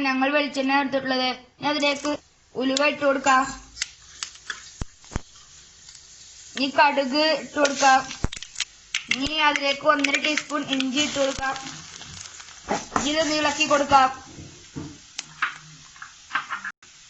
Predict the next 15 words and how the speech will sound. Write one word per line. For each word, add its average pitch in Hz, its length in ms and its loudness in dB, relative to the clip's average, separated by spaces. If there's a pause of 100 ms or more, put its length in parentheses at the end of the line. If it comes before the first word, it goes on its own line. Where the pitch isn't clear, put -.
(140)
ഇനി 254 100 -2
അതിലേക്ക് 311 420 4 (100)
വെളുത്തുള്ളി 285 600 2
രണ്ട് 294 280 2
ടീസ്പൂൺ 302 340 -2
ഇട്ട് 285 140 -2
കൊടുക്കാം. 277 340 4 (1900)
ഇത് 262 100 0
ഏകദേശം 320 420 2
മൂത്തായിട്ടുണ്ട്. 320 720 2
ഇനി 302 280 0
കാന്താരിമുളക് 294 760 4
അതിലേക്ക് 320 360 2
ഇട്ട് 302 180 0
കൊടുക്കാം. 285 360 4